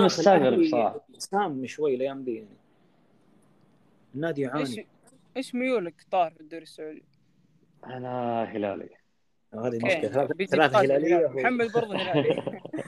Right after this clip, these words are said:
Speaker 1: <laughs>
Speaker 3: لا، واضح محايدين يعني.
Speaker 2: إي والله
Speaker 3: واضح.
Speaker 2: محايدين جدًا يعني.
Speaker 3: لا والله صراحة بالنسبة للأهلي يعني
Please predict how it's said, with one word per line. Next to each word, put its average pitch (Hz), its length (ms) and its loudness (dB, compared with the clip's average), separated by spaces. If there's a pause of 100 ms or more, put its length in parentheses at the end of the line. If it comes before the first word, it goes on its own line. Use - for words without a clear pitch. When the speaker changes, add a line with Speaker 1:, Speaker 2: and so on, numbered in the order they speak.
(280)
Speaker 1:
<laughs> - 720 -4
Speaker 3:
لا، 226 160 8
واضح 247 320 6
محايدين 214 560 0
يعني. 190 200 -14
Speaker 2:
إي - 400 -2
والله 190 140 6
Speaker 3:
واضح. 160 200 6
Speaker 2:
محايدين 185 460 4
جدًا - 300 -8
يعني. - 340 -14 (160)
Speaker 3:
لا 262 120 6
والله 247 240 6
صراحة 208 360 2
بالنسبة 196 420 -14
للأهلي 196 320 -6
يعني - 360 -16